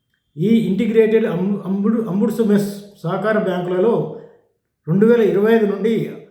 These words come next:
అమలు చేస్తున్నారు. ఈ చర్య వలన కస్టమర్ యొక్క ఫిర్యాదులను నిర్వహించడంలో ఎక్కువ పారదర్శకత, జవాబుదారీతనం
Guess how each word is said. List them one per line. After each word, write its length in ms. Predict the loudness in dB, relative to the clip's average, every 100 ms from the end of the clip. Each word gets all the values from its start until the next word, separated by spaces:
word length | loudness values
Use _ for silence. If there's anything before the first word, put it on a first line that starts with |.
| _ _
అమలు 240 | -4 0 2
చేస్తున్నారు. 800 | 0 -2 -2 -4 -4 -12 -16 -20 _ _ _ _
ఈ 160 | -4 0
చర్య 280 | 2 2 4
వలన 580 | 4 2 0 -4 -8 -12 -10
కస్టమర్ 420 | -6 -2 0 2
యొక్క 360 | 0 -2 -4 -2
ఫిర్యాదులను 840 | 0 2 2 2 0 -2 -6 -12 -18 _ _ _ -6
నిర్వహించడంలో 1120 | 0 2 2 2 0 0 0 -2 -2 -6 -8
ఎక్కువ 640 | -10 -2 -2 0 -4 -12 -18 -20 _
పారదర్శకత, 960 | -4 -2 0 0 -2 -4 -2 -4 -6 -12 -20 _ -10
జవాబుదారీతనం 1200 | -2 0 2 0 0 2 2 0 -4 -6 -8 -14